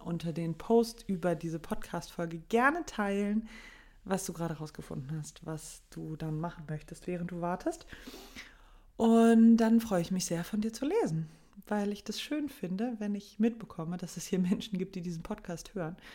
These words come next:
und ich nicht nur einfach in dieses Mikrofon rede, wobei ich auch immer so eine Vision von dir habe als Mensch,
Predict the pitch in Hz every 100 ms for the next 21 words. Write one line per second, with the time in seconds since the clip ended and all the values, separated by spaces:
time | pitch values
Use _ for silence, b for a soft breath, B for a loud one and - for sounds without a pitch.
0 | B B B B B B _ - 190 185
1 | 185 185 - 175 - 196 190 - 196 196
2 | - 180 - 180 - 175 175 170 233 226
3 | 170 156 151 156 180 196 - - 180 165
4 | 175 170 - 170 - 190 180 180 b b
5 | b b - - 175 175 165 202 220 220
6 | 214 175 175 185 180 160 160 165 160 -
7 | - - 165 170 170 - -